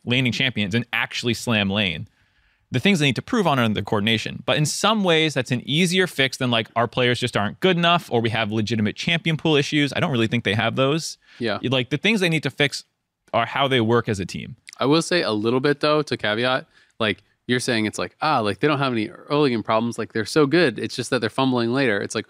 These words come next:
Speaker 2: "Well, yes, but also three games of Lucian Nami and stuff, and it's like, you're supposed to be way ahead, right?" And if you, if you draft some of these, uh, kind of, like, champions that they're drafting and you don't turbo stomp early game, then you just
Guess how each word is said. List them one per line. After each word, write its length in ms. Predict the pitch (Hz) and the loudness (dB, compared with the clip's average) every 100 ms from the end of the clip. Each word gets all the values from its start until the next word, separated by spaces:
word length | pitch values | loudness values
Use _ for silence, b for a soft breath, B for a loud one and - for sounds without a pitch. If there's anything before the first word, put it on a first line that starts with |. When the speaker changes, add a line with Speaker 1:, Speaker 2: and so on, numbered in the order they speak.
| b b - | b b 0
Speaker 2:
"Well, 340 | 240 208 180 _ _ | 2 2 -2 _ _
yes, 400 | - 139 160 165 | -2 0 0 -4
but 220 | 131 139 127 | -6 -2 2
also 580 | 135 - 139 127 117 _ _ _ _ _ _ | 0 2 2 2 0 _ _ _ _ _ _
three 200 | - 147 | 0 2
games 240 | 139 139 135 | 4 2 2
of 160 | 120 | 0
Lucian 280 | 120 120 127 | 0 0 0
Nami 300 | 104 104 123 | 0 0 2
and 160 | 131 131 | 0 0
stuff, 300 | 147 147 - | 0 -2 -2
and 100 | 110 | -6
it's 140 | - | -4
like, 160 | 113 101 | -4 0
you're 100 | 135 | 0
supposed 460 | - 131 127 131 | 0 -2 -2 -2
to 80 | 123 | -2
be 160 | 113 107 | -2 -2
way 240 | 95 95 | -2 -4
ahead, 340 | 92 90 82 - | -4 -6 -8 -8
right?" 300 | - 101 117 - B | -2 0 -2 -6 B
And 120 | - 123 | -4 -2
if 100 | 160 | 0
you, 180 | 175 - | 0 -2
if 160 | 131 151 | -8 -2
you 140 | 165 | -2
draft 420 | 107 101 107 - | 0 0 0 -2
some 120 | 117 | -2
of 40 | 113 | 2
these, 380 | 107 101 92 - - | 2 2 -2 -8 -6
uh, 440 | 101 92 90 95 - | 0 0 0 -2 -4
kind 140 | 120 | -4
of, 60 | 98 | -2
like, 220 | 92 - | -4 -4
champions 380 | - 95 127 120 | -4 0 0 0
that 100 | 98 | 0
they're 160 | 101 | 0
drafting 480 | 92 92 104 156 151 | 0 -2 0 -2 -2
and 120 | 107 | -2
you 120 | 98 92 | 0 0
don't 340 | 92 107 - | 0 0 -4
turbo 320 | - 113 110 | -4 0 0
stomp 380 | 107 95 104 - | 0 -2 -2 -4
early 300 | 98 101 120 | -4 -2 0
game, 280 | 139 170 175 b b | 2 0 -2 b b
then 140 | 131 127 | 2 4
you 80 | |
just 180 | 131 123 | 4 2